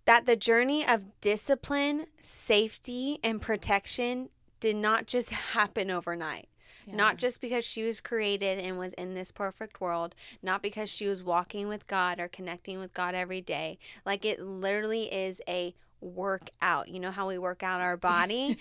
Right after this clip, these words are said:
Speaker 2: <laughs>
Speaker 1: No, it's literally a
Speaker 2: <clears throat>
Speaker 1: practice
Speaker 2: Yeah.
Speaker 1: to do, like, discipline and safety, protection. You know, like, that has to be learned. That has to be believed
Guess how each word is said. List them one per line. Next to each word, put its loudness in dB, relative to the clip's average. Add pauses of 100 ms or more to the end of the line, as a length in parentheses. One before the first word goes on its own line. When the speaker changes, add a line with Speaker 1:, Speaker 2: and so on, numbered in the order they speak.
(100)
Speaker 2:
<laughs> -12
Speaker 1:
No, 6
it's 0
literally 4
a 2
Speaker 2:
<clears throat> -16
Speaker 1:
practice 0
Speaker 2:
Yeah. -14
Speaker 1:
to 0
do, 0
like, -2
discipline -4
and -6
safety, -4
protection. -6 (300)
You -4
know, 0
like, -2 (100)
that 0
has -4
to -6
be -10 (300)
learned. 0
That 4
has -6
to -6
be -6
believed -8